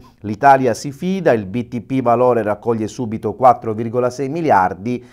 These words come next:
anche i mercati ci credono, lo spread cala a centottantotto punti,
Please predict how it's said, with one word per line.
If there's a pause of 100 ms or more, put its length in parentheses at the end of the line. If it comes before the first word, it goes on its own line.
(280)
anche
i
mercati
ci
credono,
lo
spread
cala
a
centottantotto
punti,